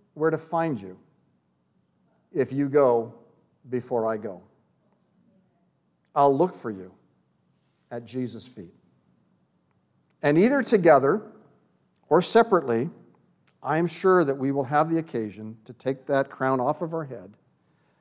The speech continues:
and bow before the Lord Jesus Christ, who loved us and gave himself for us,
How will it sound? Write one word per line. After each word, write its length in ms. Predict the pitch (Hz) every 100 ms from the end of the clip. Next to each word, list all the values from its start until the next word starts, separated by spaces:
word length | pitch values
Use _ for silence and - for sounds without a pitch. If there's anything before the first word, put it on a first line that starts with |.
| _ -
and 140 | 98
bow 320 | 117 151 165
before 400 | 165 165 - 170
the 60 | 170
Lord 280 | 160 170 156
Jesus 340 | 160 160 156
Christ, 440 | - 117 113 107 _
who 100 | 131
loved 320 | 120 143 139
us 240 | 143 147 131
and 120 | 123
gave 160 | 127
himself 440 | 143 147 - 135 131
for 120 | 120
us, 300 | 87 _ _